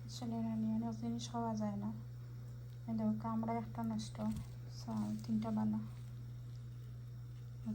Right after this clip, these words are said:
তিনটা দিয়ে দেখবো ঠ্যাঙ্গা হয়নি। আর কিছু মিক্স করতাম না এখানে। উম, এটার কোনো ইয়েও পাইতাম না, আমি টেস্ট পাইতাম না কি আর একটা মিক্স করিলে। তার আমি চাই খালি আমরা খাইতাম।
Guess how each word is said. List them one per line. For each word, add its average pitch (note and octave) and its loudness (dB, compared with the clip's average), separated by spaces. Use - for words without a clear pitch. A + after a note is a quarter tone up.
তিনটা A3+ 2
দিয়ে A3 4
দেখবো A3 4
ঠ্যাঙ্গা G#3+ 6
হয়নি। G#3+ 4
আর A#3 0
কিছু - -2
মিক্স A3 2
করতাম A2 2
না G#2 2
এখানে। G#3+ 2
উম, A3 0
এটার A#3 -2
কোনো A3 4
ইয়েও G#3+ 6
পাইতাম G#3+ 2
না, G3+ 4
আমি G3+ 0
টেস্ট G#3+ -2
পাইতাম G#3+ 0
না G#3 0
কি A3+ -4
আর G#3+ 2
একটা G#3+ -2
মিক্স G#3+ 0
করিলে। G#3+ 0
তার G#3 0
আমি G#3+ 4
চাই A3 0
খালি A3 2
আমরা G#3+ 6
খাইতাম। G#3+ -4